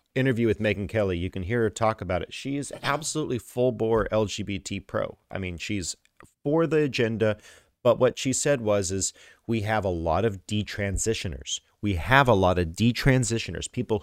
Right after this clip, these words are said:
who have come back and said, "Ugh, I cut off, I had a double mastectomy. They cut out all the tissue in the breasts." Or you have dudes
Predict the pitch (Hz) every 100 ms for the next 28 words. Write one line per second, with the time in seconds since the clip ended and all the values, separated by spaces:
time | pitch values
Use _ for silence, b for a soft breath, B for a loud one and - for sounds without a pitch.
0 | - 110 101 92 _ _ _ _ 101 -
1 | - 131 143 101 85 90 - 98 - 98
2 | 90 82 - _ _ _ _ _ _ _
3 | _ _ _ _ 110 110 82 69 b b
4 | _ _ _ _ _ 90 98 104 101 101
5 | - _ - - 107 107 104 101 - -
6 | _ 90 87 80 98 113 123 110 90 95
7 | 101 - _ _ _ - 92 - - 120
8 | 113 104 110 120 - 117 - 110 123 _
9 | _ _ _ _ _ - 107 107 107 107
10 | - - - _ _ _ _ 110 107 101
11 | 104 90 90 107 120 117 -